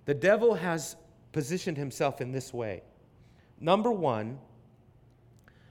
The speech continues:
God cannot be trusted. Number two, you can trust yourself more than you can trust God's word. And number three,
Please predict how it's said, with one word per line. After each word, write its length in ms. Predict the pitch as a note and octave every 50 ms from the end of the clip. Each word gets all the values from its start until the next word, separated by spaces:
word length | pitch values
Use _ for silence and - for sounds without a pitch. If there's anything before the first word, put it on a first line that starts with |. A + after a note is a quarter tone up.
| - - - - - - _ _ - - _ _ _ -
God 440 | - D#3+ E3+ F#3 G3+ G#3+ A3 G#3+ -
cannot 440 | - F3 E3 D3+ D#3 D#3+ D3+ -
be 100 | - C#3+
trusted. 560 | C3+ - - - C3 B2 - - - - F2 - - - - - - _ _ _ _ - _ _ - - - - - - _ _ -
Number 320 | - D#3 F#3+ G#3+ A3+ A3+ A3+
two, 480 | A3+ - - E3 C#3 C3 B2+ D#3 D#3 - - - - - - - - - - -
you 280 | - B2 D#3+ A3+ C4 C4
can 220 | C4 C4+ B3 G3
trust 400 | - - - G#3+ G3+ - - -
yourself 840 | E3+ D3+ - - - - A#3 A3 F#3 C3 B2+ - - - - - - - - - _ _ _ - - - - - - - - -
more 540 | C#3+ E3 G3 A3+ C4 B3+ A3 E3+ D3 D3
than 180 | C#3+ C#3+ C#3 C#3
you 100 | D3 D#3
can 160 | D3+ - C3+
trust 340 | C3 - - C3 A#2+ - A#2
God's 240 | B2+ B2+ B2 A2+ A#2+
word. 380 | A#2+ C3 C#3+ C3 G#2 F#2+ F#2 - - - - - - - - - - - -
And 140 | D3 D3
number 260 | D#3+ E3+ F3 F3 E3 D3+
three, 640 | - - - A3 A#3 A3 F3+ C#3 A#2+ A#2+ B2+ -